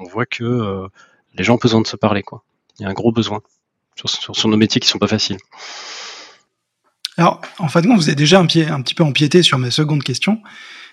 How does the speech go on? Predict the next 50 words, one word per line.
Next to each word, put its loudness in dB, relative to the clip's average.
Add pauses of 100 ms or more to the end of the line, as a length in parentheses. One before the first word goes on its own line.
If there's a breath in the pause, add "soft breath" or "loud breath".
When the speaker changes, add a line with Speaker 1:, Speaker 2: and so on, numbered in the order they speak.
Speaker 2:
qui 0
était, 6
euh, 4
selon 4
vous, 2
euh, -2
qu'est-ce 2
qui -4
rend 2
le, 0
le -2
cesa 2
différent 0
des 0
autres -4
clubs ? -2 (440 loud breath)
Je 2
disais 4
un 6
petit -2
peu 0
en 2
introduction, 2
euh, 0
des, -4
des -2
clubs 4
en, -2
en -4
cybersécurité, -2
il 2
y 2
en 0
a -4
déjà, -2
enfin, -12
il -10
y -10
en -8
a -10
déjà -4
quelques-uns. -2 (580 soft breath)
Certains 4
sont 4
extrêmement 6
spécialisés 2
sur -2
un -6
domaine 2
particulier, -2